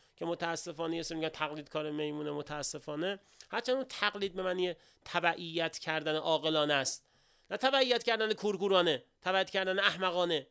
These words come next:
تبعیت کردن به سمت جهنم. این یک تبعیت عاقلانه. حالا اصلاً فقط هم در حی-،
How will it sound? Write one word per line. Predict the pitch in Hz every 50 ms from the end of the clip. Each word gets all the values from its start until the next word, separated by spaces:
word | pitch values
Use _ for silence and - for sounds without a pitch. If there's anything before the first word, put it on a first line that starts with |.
| _ _ -
تبعیت | 170 170 180 175 175
کردن | - 190 180 175 175 180 185 185 180 170 - _ _ _ _
به | - 170
سمت | - 196 180 151 180
جهنم. | 165 151 180 170 180 175 170 170 165 147 123 110 - _ _ _ _ _ _ _ _ _ - _ _ _ _ _ _
این | - 185 202 220 220 220
یک | 240 254 247 -
تبعیت | - - - 160 156 160 156 165 170 156 156 185 208 -
عاقلانه. | 220 208 170 143 143 135 123 120
حالا | 170 220
اصلاً | 240 - - 269
فقط | 269 - 208 196 214 262
هم | 285 277 262
در | - - - 190 180
حی-، | 170 143 170 180